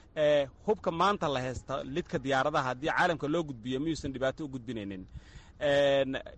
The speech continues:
inta jirto hadda oo teknikada haddii caalamka loo gudbiyo amaba, eh,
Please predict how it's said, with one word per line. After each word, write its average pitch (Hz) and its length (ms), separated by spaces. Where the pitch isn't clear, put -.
inta 185 320
jirto - 340
hadda 151 220
oo 139 120
teknikada 160 560
haddii 131 320
caalamka 151 380
loo 151 160
gudbiyo 123 500
amaba, 165 440
eh, 127 420